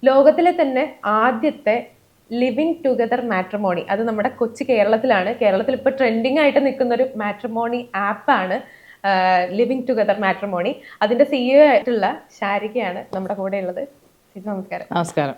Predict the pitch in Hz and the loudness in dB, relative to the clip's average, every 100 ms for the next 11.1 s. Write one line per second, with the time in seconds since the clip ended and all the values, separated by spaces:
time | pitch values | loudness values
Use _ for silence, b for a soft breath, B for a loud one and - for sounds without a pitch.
0 | _ _ 285 254 - 196 202 220 - - | _ _ 4 4 2 0 -4 -6 -12 -6
1 | 175 170 165 165 143 135 131 135 170 254 | 0 2 2 0 -2 -2 -6 -6 -4 -2
2 | 381 330 277 254 349 359 302 240 262 330 | 0 2 2 2 0 0 0 0 0 2
3 | 302 254 233 240 247 254 247 - - 208 | 2 2 0 0 2 2 0 -2 -8 -2
4 | 202 202 196 196 196 233 240 302 277 254 | 0 0 0 0 -2 -4 -2 0 0 0
5 | 226 208 202 _ 254 254 247 254 262 320 | -2 -4 -6 _ -10 -10 -4 -2 0 0
6 | 311 254 262 330 320 - 320 285 285 269 | 2 4 4 4 0 0 0 2 0 -2
7 | 262 190 180 247 - _ 269 226 226 220 | -4 -4 -6 -6 -10 _ -2 0 -2 -2
8 | 302 320 294 - 220 254 - 254 254 247 | -2 0 0 0 0 0 -2 -4 -4 -4
9 | 285 269 247 247 247 247 247 262 262 208 | -6 -6 0 0 2 0 -2 0 0 2
10 | 254 214 190 233 b b - 254 302 311 | 0 -2 -6 -8 b b -10 -4 0 2
11 | 311 | 0